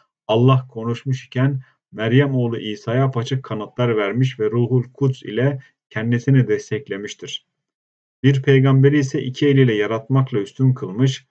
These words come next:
melekleri ona secde ettirmiştir.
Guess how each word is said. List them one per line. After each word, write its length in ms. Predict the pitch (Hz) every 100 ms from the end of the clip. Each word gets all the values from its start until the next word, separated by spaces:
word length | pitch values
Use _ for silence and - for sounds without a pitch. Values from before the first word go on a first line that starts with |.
| _ _ -
melekleri 520 | 107 127 127 135 131
ona 240 | 123 131
secde 400 | 131 110 101 104
ettirmiştir. 720 | 123 127 92 87 - - -